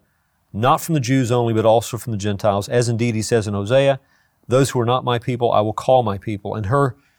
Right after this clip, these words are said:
who was not beloved, I will call beloved.' And in, in the very place where it was said to them, 'You are not my people,'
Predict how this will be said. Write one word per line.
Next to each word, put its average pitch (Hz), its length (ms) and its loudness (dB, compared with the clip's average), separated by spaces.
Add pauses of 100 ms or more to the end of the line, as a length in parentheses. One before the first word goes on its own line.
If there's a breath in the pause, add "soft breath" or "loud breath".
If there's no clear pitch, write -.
(100)
who 127 120 -6
was 117 140 -2
not 131 180 0
beloved, 127 260 2
I 117 40 6
will 113 120 2
call 127 280 2
beloved.' 101 360 0
And 117 280 -2
in, 123 80 -6 (100)
in 110 200 -4
the 107 100 -2
very 143 320 2
place 120 480 0
where 110 40 -8
it - 60 -12
was 110 100 -8
said 131 280 -2
to 123 80 -4
them, 113 200 -2
'You 120 140 0
are 110 80 0
not 117 160 -2
my 113 140 -2
people,' 113 320 -4